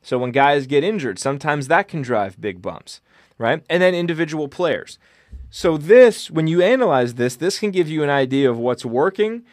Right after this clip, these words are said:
and maybe what's not. Maybe you optimized a post for,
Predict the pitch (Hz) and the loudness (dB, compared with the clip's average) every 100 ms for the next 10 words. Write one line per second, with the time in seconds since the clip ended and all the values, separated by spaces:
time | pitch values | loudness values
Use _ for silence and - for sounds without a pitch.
0 | _ _ - 127 143 160 165 175 190 226 | _ _ -6 0 2 2 0 0 2 2
1 | 113 107 131 160 151 143 143 143 135 143 | 0 -2 -4 -2 0 2 0 -2 0 0
2 | 139 127 151 147 139 - - 143 139 135 | -2 -8 -2 0 0 -4 -12 -4 -2 0
3 | 135 | -2